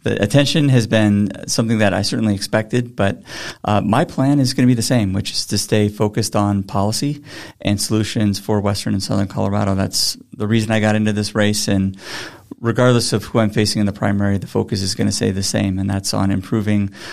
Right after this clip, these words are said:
lives for families and for small businesses and for communities in Southern and Western Colorado. So plan stays the same regardless of who's in the race.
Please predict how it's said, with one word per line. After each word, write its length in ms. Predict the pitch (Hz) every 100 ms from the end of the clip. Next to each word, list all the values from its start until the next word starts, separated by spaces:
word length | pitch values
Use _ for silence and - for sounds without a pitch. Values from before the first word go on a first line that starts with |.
| -
lives 300 | 107 110 123
for 300 | 123 98 95 - -
families 460 | 107 107 120 139
and 120 | 123 101
for 100 | 107
small 220 | - 104
businesses 540 | 104 101 107 110 117
and 140 | 104 95
for 120 | -
communities 540 | - 110 104 107 107
in 240 | 104 98 98
Southern 320 | - 107 104
and 80 | 101
Western 260 | 98 - -
Colorado. 460 | 107 101 101 101
So 300 | 113 - 95 - - _
plan 220 | - 123
stays 240 | 123 123 120
the 80 | 110
same 280 | 120 110
regardless 420 | 107 101 104 101 104
of 80 | 104
who's 200 | 107 98
in 60 |
the 80 | 95
race. 600 | 98 92 - - - -